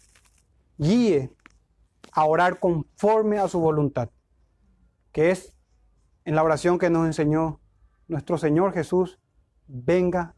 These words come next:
tu reino", hermanos. Y en su reino vendrá y habrá salvación para sus escogidos.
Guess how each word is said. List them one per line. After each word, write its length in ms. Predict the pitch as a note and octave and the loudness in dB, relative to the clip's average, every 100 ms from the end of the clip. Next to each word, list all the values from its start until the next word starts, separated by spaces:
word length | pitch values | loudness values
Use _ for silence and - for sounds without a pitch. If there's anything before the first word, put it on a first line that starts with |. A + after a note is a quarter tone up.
| _ | _
tu 240 | - D#3 D3+ _ _ _ _ _ | -6 -4 -4 _ _ _ _ _
reino", 560 | B2+ B2 F3 F3 A#2+ - _ _ _ - | -8 -2 0 0 -2 -6 _ _ _ -10
hermanos. 360 | B2 A2 - _ _ _ _ _ _ - | -8 -8 -10 _ _ _ _ _ _ -4
Y 60 | |
en 80 | D3 | -4
su 140 | D3 | -2
reino 360 | D3+ E3+ F#3+ F#3 | 0 2 2 2
vendrá 460 | F3+ F3 D3+ C#3+ - _ _ _ _ - | 2 2 2 0 -6 _ _ _ _ -4
y 120 | D#3 | 0
habrá 420 | C#3 D3+ D3+ C#3 _ _ _ _ _ _ _ _ _ _ _ _ _ _ _ _ _ | 2 2 0 -6 _ _ _ _ _ _ _ _ _ _ _ _ _ _ _ _ _
salvación 680 | - E3 D#3+ D#3+ F#3 F#3 F#3 | -6 0 0 0 0 0 0
para 180 | F#3 F3 | 0 0
sus 140 | F3+ | -2
escogidos. 680 | E3+ F3 D3 D#3+ C#3+ B2 | -4 -2 0 2 0 -2